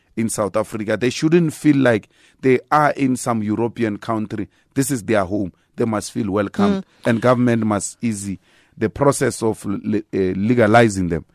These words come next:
Speaker 1: in this country.
Speaker 2: Before I get back to the lines, I just have to throw this one
Speaker 1: Sure.
Speaker 2: in. Uh, b-, b-, whilst you were settling down, we had played, um, a package about economists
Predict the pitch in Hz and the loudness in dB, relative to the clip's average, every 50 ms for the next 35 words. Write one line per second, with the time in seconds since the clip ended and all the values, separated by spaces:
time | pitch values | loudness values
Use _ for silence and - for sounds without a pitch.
0 | _ _ _ - 101 90 80 90 82 - - - 80 170 - 190 202 214 - 247 | _ _ _ -2 -2 0 -2 -4 -6 -6 -8 -10 -10 -8 -4 -4 -4 -2 -2 -4
1 | 220 208 185 - 170 160 151 - 160 156 151 - - - 139 147 143 147 143 147 | -4 -4 -4 -4 -6 -6 -6 -6 -8 -8 -8 -10 -12 -10 -8 -6 -6 -4 -6 -6
2 | 147 139 151 156 - 190 170 - 170 156 - - 156 - - 175 160 156 143 160 | -6 -6 -6 -8 -8 -8 -8 -6 -8 -8 -8 -10 -12 -6 -4 -2 -2 -2 -4 -6
3 | 151 - 165 151 143 143 120 101 - 165 156 147 - 151 151 143 147 - 165 160 | -8 -8 -8 -6 -4 -4 -4 -4 -4 -4 -6 -6 -6 -8 -8 -6 -6 -6 -6 -4
4 | 143 160 160 165 156 151 156 151 170 196 214 - - 190 170 170 165 - 202 175 | -4 -2 -2 -2 -2 -4 -2 -2 -2 -2 -2 -4 -4 -4 -4 -4 -4 -6 -8 -8
5 | - 185 165 151 143 165 160 156 151 147 147 156 156 151 151 151 _ - 190 170 | -6 -8 -8 -4 -2 -2 -2 -2 -2 -4 -4 -4 -4 -4 -4 -6 _ -6 -4 -2
6 | 160 156 151 139 147 - 147 151 143 143 - - 156 - - 190 180 170 - 156 | -2 -4 -4 -6 -8 -8 -6 -6 -6 -6 -8 -10 -12 -10 -10 -10 -10 -8 -10 -10
7 | 135 127 - - - 147 143 151 143 135 139 139 - - - 151 - - 208 185 | -10 -10 -10 -12 -10 -8 -4 -2 -2 -2 -2 -4 -8 -12 -14 -14 -10 -8 -6 -6
8 | 170 156 139 131 127 - | -4 -6 -6 -8 -10 -12